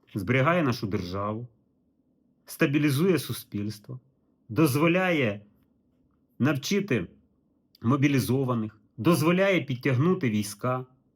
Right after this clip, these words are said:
дозволяє стабілізувати політичні, соціальні процеси, дозволяє повернути хоча б частину територій, дозволяє зупинити ворога, який не хоче зупинятись.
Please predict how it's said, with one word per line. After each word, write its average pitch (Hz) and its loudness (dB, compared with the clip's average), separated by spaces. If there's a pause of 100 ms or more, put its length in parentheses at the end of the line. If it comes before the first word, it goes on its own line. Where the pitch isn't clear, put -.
(120)
дозволяє 160 2
стабілізувати 143 -2 (380)
політичні, 160 0
соціальні 156 0
процеси, 131 -6 (760)
дозволяє 170 2
повернути 147 0
хоча 143 -2
б 151 -2 (360)
частину 170 2
територій, 123 -2 (600)
дозволяє 165 2
зупинити 175 2
ворога, 160 2
який 104 -2
не 135 2
хоче 151 -2
зупинятись. 147 -6